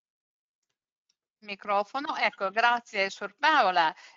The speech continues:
che questo ci proietta al futuro, e ringrazio ancora il dottor Cristanini, eh, la dottoressa Carraro,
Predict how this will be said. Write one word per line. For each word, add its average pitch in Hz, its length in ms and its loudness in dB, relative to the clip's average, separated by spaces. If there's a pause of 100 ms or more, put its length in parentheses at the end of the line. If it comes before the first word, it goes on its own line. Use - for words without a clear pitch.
(140)
che 185 300 -4
questo 202 640 -2
ci - 200 -14
proietta 202 760 0
al - 240 -16
futuro, 349 640 -4 (340)
e 226 220 0
ringrazio 220 560 -2
ancora 208 400 0
il 196 60 -2
dottor 202 300 -10
Cristanini, 240 840 -6
eh, 185 220 -6
la 185 60 -2
dottoressa 208 520 -8
Carraro, 190 800 0